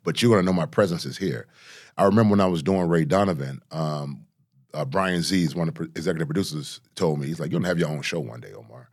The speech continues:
And when I was doing Eastbound and Down, um, David Gordon Green and Jody Hill was like,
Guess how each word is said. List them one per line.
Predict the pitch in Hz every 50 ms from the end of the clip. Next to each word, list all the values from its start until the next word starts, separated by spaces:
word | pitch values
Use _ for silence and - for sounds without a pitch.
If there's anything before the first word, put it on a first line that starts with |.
| _ _ _ _ _ _ _ _ _ _ _ _ _ _ -
And | 78 85
when | 90 92
I | 90
was | 90 82
doing | 76 95 85 -
Eastbound | - 92 85 - 87 82 82
and | 78 73
Down, | 73 95 95 95 92 87 85 82 76 - -
um, | - 78 78 76 76 73 71 - _ - _ _ -
David | - - 87 175
Gordon | - 87 90 85 76 80
Green | 76 87 92 87
and | 82 73
Jody | - 90 80 80 73 - - -
Hill | - 98 98 95 90 85 78
was | 78 69 -
like, | 76 69 65 64 -